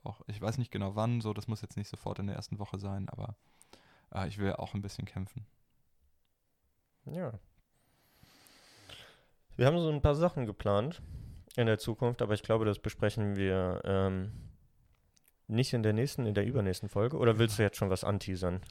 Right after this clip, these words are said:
Speaker 1: Äh, nee, nee, aber ich würd vielleicht noch mal zur nächsten Folge überleiten. Also was man ja, womit man Gewicht gut braucht, man kann Kraft damit hinter einen Beithänder bringen.
Speaker 2: <laughs>
Speaker 1: Ähm,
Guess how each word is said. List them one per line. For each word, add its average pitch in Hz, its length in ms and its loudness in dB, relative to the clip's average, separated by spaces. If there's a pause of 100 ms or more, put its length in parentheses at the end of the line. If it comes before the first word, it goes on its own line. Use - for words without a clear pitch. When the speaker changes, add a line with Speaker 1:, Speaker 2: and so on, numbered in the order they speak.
Speaker 1:
Äh, 156 200 -4
nee, 165 340 0
nee, 151 280 0
aber 113 280 -4
ich 107 140 -10
würd - 100 -10
vielleicht 117 340 -6
noch 113 120 -4
mal 113 100 -4
zur 104 140 -8
nächsten 104 280 -6
Folge 113 320 -4
überleiten. 110 540 -2
Also 101 400 -8
was 101 160 -14
man 104 140 -8
ja, 104 280 -6
womit 107 220 -2
man 110 160 -4
Gewicht 104 380 -8
gut - 160 -14
braucht, - 260 -4
man 120 100 -4
kann 110 180 -4
Kraft - 440 -4 (220)
damit 110 360 0
hinter 113 600 -2
einen 104 260 -2
Beithänder 101 640 0
bringen. 101 460 -8
Speaker 2:
<laughs> - 1080 -6
Speaker 1:
Ähm, 98 300 -2